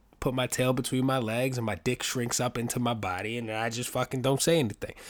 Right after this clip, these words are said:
So now I have a moment so I could speak, right? I have the floor, right? So you shut up 'cause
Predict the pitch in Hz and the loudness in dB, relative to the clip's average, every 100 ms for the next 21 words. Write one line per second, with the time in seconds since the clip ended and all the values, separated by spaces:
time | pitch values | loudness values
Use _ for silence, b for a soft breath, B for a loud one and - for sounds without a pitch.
0 | B B - 131 113 117 156 120 117 113 | B B 4 4 6 6 6 4 4 4
1 | 117 117 107 107 139 117 98 - - 113 | 4 2 0 4 4 4 0 -4 -2 2
2 | 110 135 113 - - 92 - - 117 135 | 2 2 -4 -6 -6 -10 -8 -2 6 10
3 | 156 139 101 98 - 107 85 - - B | 10 10 2 -2 -6 -6 -6 -8 -18 B
4 | B B B B B B B B B - | B B B B B B B B B 2
5 | 110 131 - _ _ _ _ - _ - | 4 6 2 _ _ _ _ -20 _ -8
6 | - 113 180 - 143 113 120 120 | -2 2 4 8 8 6 2 -4